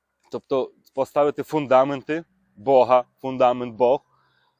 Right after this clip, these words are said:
а все інше вже набудовувати, як виходить. І, і роботу вже, як підходить,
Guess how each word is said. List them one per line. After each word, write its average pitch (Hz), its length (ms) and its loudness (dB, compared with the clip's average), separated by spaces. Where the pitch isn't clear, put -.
а 156 140 -2
все 180 240 -2
інше 170 220 -6
вже 151 220 -2
набудовувати, 139 1000 -2
як 127 240 -4
виходить. 123 640 -2
І, 127 100 -6
і 139 320 0
роботу 151 640 4
вже, 135 380 -2
як 143 240 -2
підходить, 139 680 -2